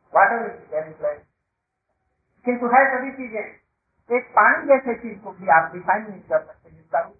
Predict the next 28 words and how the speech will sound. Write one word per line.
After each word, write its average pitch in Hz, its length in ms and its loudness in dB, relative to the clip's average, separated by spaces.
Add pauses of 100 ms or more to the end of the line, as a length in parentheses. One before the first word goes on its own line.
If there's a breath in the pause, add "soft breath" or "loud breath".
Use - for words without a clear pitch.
क्या 151 100 -6
है, 143 280 -12 (920)
गुण 254 360 0
क्या 220 160 6
है, 151 320 -4 (220)
तो 254 80 4
भगवान 226 420 4
का 320 200 6
आप 320 120 -2
क्या 233 140 4
डिफाइन 208 360 -6
करेंगे? 170 320 -8 (680)
आपकी 226 240 2
भाषा 220 380 2
में 247 140 2
ऐसा 233 300 6
कोई 220 180 -6
शब्द 208 240 2
नहीं 196 300 -4
जिसके 190 380 -18
द्वारा 160 440 2
भगवान 147 260 -6
को 202 160 -8 (500)
किसी 247 220 -8
विषय 208 360 -2
से 233 60 -2
परिभाषित - 760 -2
कर, - 280 -12